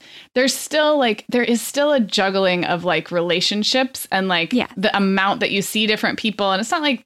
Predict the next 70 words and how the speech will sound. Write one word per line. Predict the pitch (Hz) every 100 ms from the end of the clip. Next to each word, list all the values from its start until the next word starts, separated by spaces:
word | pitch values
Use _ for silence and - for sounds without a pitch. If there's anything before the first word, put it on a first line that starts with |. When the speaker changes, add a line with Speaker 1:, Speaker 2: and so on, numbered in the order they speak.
| -
Speaker 1:
you | 247
know, |
it's | 247
not | 302
like | 262 202 -
everything | 175 165 160
ends | - 185 185 175
and | 170
has | 160
to | 170
start | - -
over, | 233 220 185
but | 202
there's | 247 233
a | 196
definite, | 190 269 302 254 190
a | 170
shift. | - 202 160 - - - -
And | - -
I | 247
just | 311 262
remember | 240 208 196
when | 190 175
I |
had | 175 202 190 180
my | 175
second, | 175 180 - 160 156 - - _ _ -
lots | 190 180 -
of | 214
people | 233 208 202
I | 190
knew | 185 196
were | 202
having | 202 196 196
their | 190
second, | - 196 185 208
and | 196 196
many | 226 254
of | 208
them | 214
were | 254 233
my | 190
new | 180 226 403
friends. | - - 185
They | 226
were | 262
the | 240
friends | 226 214
I | 190
had | 196 185
just | 185 180
met, | 190 254 226 202
but | 190
now | 208 208
all | 196
of | 185
a |
sudden | 185 190 185
they | 185 180
were | 170 -
also, | 180 - 196
and | 156
all | 214 262
of |
a | 262
sudden | 254 226 214
we | 196
went | 196
from, | - 190
like, | 185 170